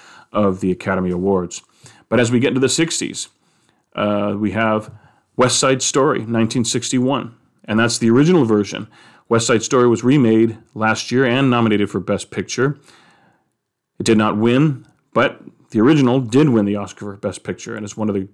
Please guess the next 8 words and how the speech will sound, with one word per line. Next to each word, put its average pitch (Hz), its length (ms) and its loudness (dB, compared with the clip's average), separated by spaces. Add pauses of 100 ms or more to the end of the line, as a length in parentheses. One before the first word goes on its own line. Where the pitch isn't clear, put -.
(520)
uh, 98 140 -4
most 104 240 0
enjoyable 120 720 2 (360)
and 104 180 -2
most 98 180 -2
popular 104 460 -2
movie 110 260 0
musicals. 117 600 0